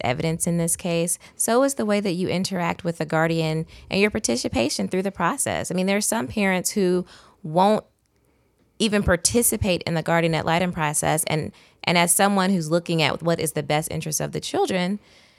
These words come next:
how do you then expect the guardian to perceive that parent in a way that is positive, like they're actually trying to be a part of this and help get resolution when they won't even participate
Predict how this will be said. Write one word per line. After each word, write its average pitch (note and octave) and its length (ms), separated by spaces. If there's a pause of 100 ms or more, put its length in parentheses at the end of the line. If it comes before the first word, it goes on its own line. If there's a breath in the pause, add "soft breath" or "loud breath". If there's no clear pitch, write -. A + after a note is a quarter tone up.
(340 soft breath)
how G#3+ 200
do C4+ 60
you B3 180
then G#3+ 180
expect F#3+ 500
the F#3 80
guardian F3 600
to F3 380
perceive F#3 680
that F3 200
parent F3 540
in E3+ 80
a D#3+ 100
way E3 300
that D#3 280
is D#3 300 (960 soft breath)
positive, F3 680
like D#3+ 140
they're D#3+ 140
actually E3 420
trying E3+ 320
to E3+ 60
be D#3+ 120
a D3 60
part F3 220
of F3 60
this D#3+ 200
and D3+ 100
help D#3+ 340
get D3 160
resolution D#3+ 640
when D#3+ 120
they E3+ 100
won't G3+ 180
even F#3+ 180
participate E3+ 760